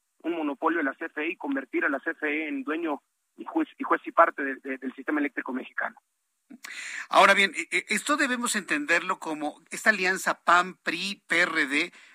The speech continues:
Speaker 2: no están de, no, no están en contra de que se realice una, una reforma. Es decir, sí hay que revisar asuntos importantes de la ley de la industria eléctrica,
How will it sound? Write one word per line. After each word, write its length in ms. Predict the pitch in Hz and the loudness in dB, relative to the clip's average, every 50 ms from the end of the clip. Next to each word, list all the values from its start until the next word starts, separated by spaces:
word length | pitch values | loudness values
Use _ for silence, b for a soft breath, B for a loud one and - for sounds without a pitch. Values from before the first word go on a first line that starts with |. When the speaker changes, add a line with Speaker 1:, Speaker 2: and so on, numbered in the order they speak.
| B | B
Speaker 2:
no 160 | - 170 226 | -6 -2 0
están 320 | 247 - - - 269 277 269 | 0 0 2 2 2 2 2
de, 200 | 247 247 202 208 - | 0 0 0 -2 -2
no, 200 | 165 170 175 196 - | -8 -12 -12 -10 -6
no 100 | 208 208 | -4 -4
están 280 | 202 - - 247 254 | -2 0 0 0 0
en 100 | 240 214 | 0 -2
contra 400 | 175 _ - 185 202 196 - - | -4 _ -2 -2 0 0 0 -4
de 80 | 170 147 | -4 -4
que 80 | 135 135 | -4 -4
se 160 | - - 135 | -2 -2 0
realice 400 | 127 127 135 156 151 - - 160 | -2 0 -2 -4 -4 -4 -4 -4
una, 180 | 151 156 160 156 | -2 -2 -2 -2
una 180 | 160 156 160 143 | -2 -2 -2 0
reforma. 380 | 127 127 - 127 117 117 139 | -2 -2 -4 -4 -4 -2 -2
Es 80 | 160 151 | -4 -2
decir, 300 | 143 - - 196 196 170 B B B B B B | -2 -2 0 -2 -2 -4 B B B B B B
sí 240 | - - - 262 | -4 0 4 6
hay 100 | 277 294 | 4 4
que 120 | 226 277 247 | 4 0 2
revisar 360 | 196 180 160 151 - - 170 | 2 2 0 0 0 0 0
asuntos 300 | 160 151 - 170 139 - | 0 -2 -4 -10 -6 -6
importantes 720 | 160 139 117 131 127 113 - 151 151 143 - 156 139 127 | -6 -6 -6 -8 -8 -2 -2 -2 -2 -2 -4 -4 -4 0
de 160 | 123 135 131 | 0 0 2
la 160 | 127 127 123 | 4 2 2
ley 160 | 127 135 151 143 | 2 2 -2 -2
de 80 | 147 | -2
la 80 | 135 131 | -4 -4
industria 480 | 123 120 127 139 131 - - 139 127 | -4 -4 -4 -6 -6 -4 -2 -4 -2
eléctrica, 600 | 123 127 143 135 - 156 151 147 135 165 180 185 | 0 0 0 0 0 -4 -4 -2 2 2 2 2